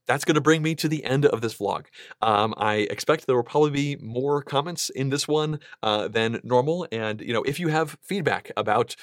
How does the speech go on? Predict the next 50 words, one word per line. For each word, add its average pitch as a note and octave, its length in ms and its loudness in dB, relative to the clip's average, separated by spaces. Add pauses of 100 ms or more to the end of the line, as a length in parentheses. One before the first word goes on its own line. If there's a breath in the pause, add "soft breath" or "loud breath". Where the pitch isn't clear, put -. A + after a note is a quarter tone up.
(280 loud breath)
the A2+ 400 -4
big D#3 140 4
announcements D#3 400 0
or C3+ 80 6
the C3 80 -2
small B2+ 260 2
announcements G#2+ 400 -4
that G#2 120 2
I F#2 40 -4
made G2 200 -6
at - 80 -12
the - 60 -18
start G#2+ 320 -2
of G2 180 -6
this, F#2+ 300 -8
uh, F#2+ 100 0
vlog, G2 340 -4
then F#2+ 160 -8
definitely A#2+ 340 -4
please A2+ 460 -8 (320 loud breath)
let F2+ 140 0
me A2+ 80 -2
know. A#2 240 0
I'm G2+ 120 -4
trying G2+ 240 -6
to G2+ 240 -8
take G2+ 340 -8
everybody's G2+ 400 -4
perspective, G#2+ 600 -6 (260 loud breath)
uh, F#2+ 160 -8
into A#2+ 240 0
account, B2+ 340 0 (280 loud breath)
uh, G2+ 180 -2
even A2+ 240 -4
though G2 280 0 (340)
I A#2+ 100 0
don't A#2 160 0
think A#2+ 200 -2
my F#2 360 -6 (240)
situation C#3 460 4
is G#2+ 100 -4
going G2+ 140 -4
to A2+ 80 -8
change. G2 320 -8
Like, G2+ 140 -2
I A#2 140 0
have A#2 260 -2
committed B2 540 2
to A2 220 -6
this, G#2+ 320 -4